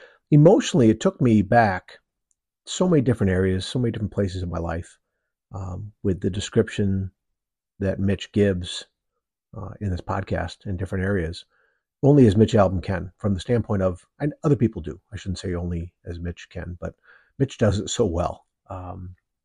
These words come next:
looking at the emotional connection to life and to people. And of course, the connecting piece to all of this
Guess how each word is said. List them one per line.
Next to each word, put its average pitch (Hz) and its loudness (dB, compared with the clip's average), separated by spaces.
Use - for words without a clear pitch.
looking 117 -2
at 98 -8
the 107 -2
emotional 117 0
connection 104 -6
to 92 -12
life 90 -8
and 90 -8
to - -10
people. 87 -4
And 92 -6
of 95 -10
course, 113 0
the 101 0
connecting 113 -2
piece 95 -6
to 107 -10
all 104 -6
of 101 -6
this - -10